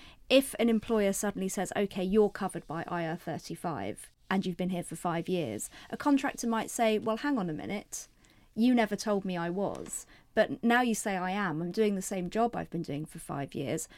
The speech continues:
so you owe me pension pay, you owe me back pay, you owe me holiday pay, and you owe me private health."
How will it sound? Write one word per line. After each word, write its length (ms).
so 160
you 220
owe 100
me 140
pension 560
pay, 460
you 180
owe 60
me 100
back 380
pay, 240
you 180
owe 60
me 100
holiday 460
pay, 260
and 80
you 100
owe 80
me 120
private 380
health." 420